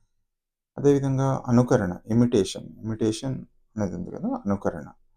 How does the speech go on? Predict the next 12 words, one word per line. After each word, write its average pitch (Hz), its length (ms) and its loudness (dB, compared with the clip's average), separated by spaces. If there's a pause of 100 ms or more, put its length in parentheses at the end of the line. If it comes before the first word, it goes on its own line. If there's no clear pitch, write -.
(840)
నిరీక్షణ 120 500 0
మరియు 113 260 -2
అనుకరణ 104 400 -2
పాత్రను 101 360 -6
సూచించే - 540 -8 (180)
లెర్నింగ్ 117 360 0
థియరీ 87 280 -2
ఇది. - 180 -14 (100)
అనుకరించడం 117 640 -2
అనేది 117 220 -4
దేనిలో 104 280 0
చెప్తుంది? - 420 -8